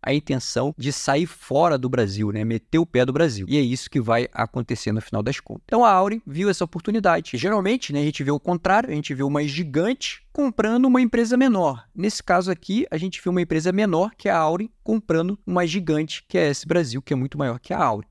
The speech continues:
Dá pra ver isso aqui, pessoal. É, a Auren, como é que vai ficar depois dessa unificação, né?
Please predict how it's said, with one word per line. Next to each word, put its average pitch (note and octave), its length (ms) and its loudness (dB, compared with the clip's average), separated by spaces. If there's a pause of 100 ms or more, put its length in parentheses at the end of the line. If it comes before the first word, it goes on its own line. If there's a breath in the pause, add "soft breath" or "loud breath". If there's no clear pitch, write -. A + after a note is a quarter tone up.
Dá D#3 160 2
pra D#3+ 160 0
ver C3 100 -2
isso C#3+ 220 0
aqui, A3+ 260 0
pessoal. - 460 -6
É, - 200 0
a B3 140 4
Auren, F#3 500 2
como A3+ 220 2
é A#3 40 -2
que - 60 -6
vai G#3+ 80 0
ficar - 340 0
depois F3 600 2
dessa D#3+ 280 0
unificação, C#3+ 680 -2
né? A#2 300 -4